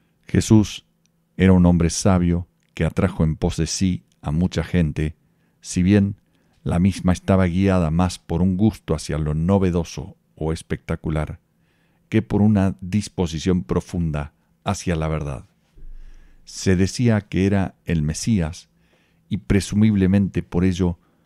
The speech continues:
los miembros de la clase sacerdotal decidieron acabar con él,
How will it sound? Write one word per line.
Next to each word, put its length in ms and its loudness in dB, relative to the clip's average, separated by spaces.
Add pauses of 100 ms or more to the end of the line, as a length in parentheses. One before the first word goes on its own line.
(200)
los 260 -2
miembros 420 2
de 80 -2
la 140 -2
clase 420 -2
sacerdotal 1040 -2 (220)
decidieron 840 0 (120)
acabar 480 -4
con 200 -2
él, 260 -2